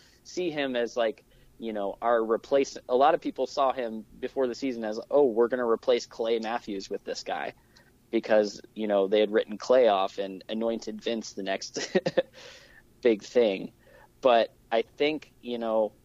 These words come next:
Clay's having a great year, a bounce-back year. Nick Perry, um, he's banged up, but he's still, he's consistent. He, he, he's a gamer. He's down to go. And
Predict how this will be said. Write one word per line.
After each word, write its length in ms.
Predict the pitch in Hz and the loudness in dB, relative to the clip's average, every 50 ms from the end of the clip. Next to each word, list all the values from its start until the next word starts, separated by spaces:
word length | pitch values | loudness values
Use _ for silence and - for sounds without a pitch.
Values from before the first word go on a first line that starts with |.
| _ _ _ _ _ _ | _ _ _ _ _ _
Clay's 380 | - - 120 117 123 131 135 - | -10 -4 -2 2 2 2 0 -2
having 280 | 147 139 143 143 135 | -6 -8 -8 -6 -6
a 80 | 131 113 | -8 -8
great 380 | 104 101 110 110 110 117 113 98 | -8 -6 -4 -2 -2 -2 -4 -4
year, 260 | 110 117 117 120 117 | -6 -4 0 0 -2
a 40 | 107 | -2
bounce-back 600 | - 104 110 117 - - - 117 110 104 - - | -4 -10 -12 -12 -12 -4 0 0 0 0 -2 -6
year. 340 | 110 107 110 107 107 110 - _ _ _ _ _ _ | -4 -2 0 0 -2 -2 -6 _ _ _ _ _ _
Nick 260 | - 120 131 131 - | 0 0 0 0 0
Perry, 580 | - - 120 120 123 127 127 127 127 127 127 120 _ _ _ _ _ _ _ _ | -4 0 2 6 6 6 6 4 2 -2 -4 -6 _ _ _ _ _ _ _ _
um, 500 | - 104 107 107 107 107 104 104 101 101 - _ _ _ _ _ _ _ _ _ _ _ _ _ _ | -12 -8 -6 -6 -6 -6 -6 -8 -12 -14 -16 _ _ _ _ _ _ _ _ _ _ _ _ _ _
he's 320 | - - 127 123 120 113 113 | -20 -14 -10 -10 -10 -10 -12
banged 440 | 104 _ - 123 127 131 127 117 | -4 _ 4 4 4 4 2 4
up, 240 | 120 120 123 120 - | 4 4 4 2 0
but 120 | - 110 101 | -4 -8 -4
he's 180 | 120 123 113 | -4 -6 -8
still, 360 | - - - 123 123 123 120 | -8 -6 0 4 4 4 4
he's 220 | 104 - 123 123 - | 2 0 -6 -6 -6
consistent. 680 | - - 107 101 - - 127 120 - - 120 110 104 | -8 -10 -12 -10 -6 -6 -6 -6 -4 -8 -8 -8 -8
He, 240 | 104 110 110 110 104 - _ | -8 -6 -6 -6 -8 -10 _
he, 300 | _ - 123 127 120 - - - | _ -6 -6 -4 -4 -6 -10 -18
he's 420 | - - 123 117 113 - - - _ | -10 -8 -8 -8 -8 -12 -18 -10 _
a 80 | 113 107 | -6 -4
gamer. 520 | - 104 104 113 113 110 110 107 107 - - | -2 -2 -2 -2 -2 -4 -4 -6 -6 -10 -12
He's 180 | - 117 107 | -10 -10 -8
down 220 | - 113 110 113 110 | -4 -4 -4 -2 -4
to 60 | 107 | -4
go. 380 | 101 104 104 107 104 104 107 104 | -2 0 2 2 2 2 0 -2
And 140 | 107 107 | -4 -8